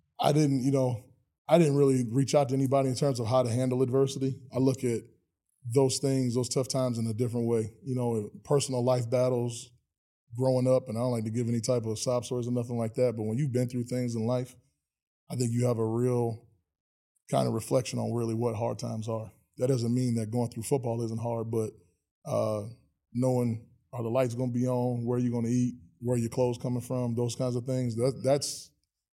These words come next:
those are tough times. So I think that I always keep that kind of stuff in perspective. Um, but with the football stuff, because there's so many livelihoods that's on the line.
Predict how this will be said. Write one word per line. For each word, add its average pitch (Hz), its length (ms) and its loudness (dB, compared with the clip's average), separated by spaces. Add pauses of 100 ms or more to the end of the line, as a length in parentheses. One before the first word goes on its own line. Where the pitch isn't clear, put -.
(140)
those 135 180 2
are 101 40 -6
tough 113 260 -6
times. 120 500 -10
So 123 220 -2
I 123 60 0
think 123 340 -2
that 127 160 -2
I 123 40 -2
always 131 280 4
keep 131 200 -2
that 123 140 -2
kind 127 140 -6
of 117 60 -6
stuff 123 200 -4
in 123 80 -6
perspective. 131 640 -2 (640)
Um, 113 420 2
but 120 80 0
with 113 160 -2
the 113 80 -6
football 143 320 2
stuff, 131 340 0
because 117 280 -4
there's 120 180 -2
so 151 80 -2
many 127 200 0
livelihoods 120 720 -2
that's 120 200 -2
on 120 120 -2
the 113 60 -2
line. 113 360 -2